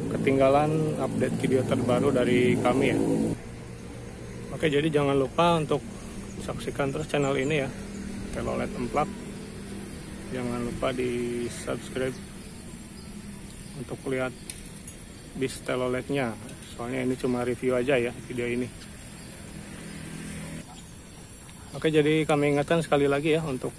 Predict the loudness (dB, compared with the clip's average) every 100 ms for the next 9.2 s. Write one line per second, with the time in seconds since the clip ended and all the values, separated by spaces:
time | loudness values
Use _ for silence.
0 | -16 -16 -14 -14 -16 -16 -12 -8 0 2
1 | 2 4 4 4 4 4 4 2 4 4
2 | 4 4 2 2 4 4 2 2 2 2
3 | 2 2 0 0 2 0 0 2 0 0
4 | 0 2 2 0 -2 -4 -8 -14 -14 -14
5 | -14 -14 -14 -10 4 4 4 -6 -12 -14
6 | -14 -14 -14 -14 -14 -14 -14 -14 -14 -12
7 | -10 2 6 8 8 4 0 -4 2 4
8 | 2 0 -8 -4 -4 -4 -2 -2 4 4
9 | 4 -4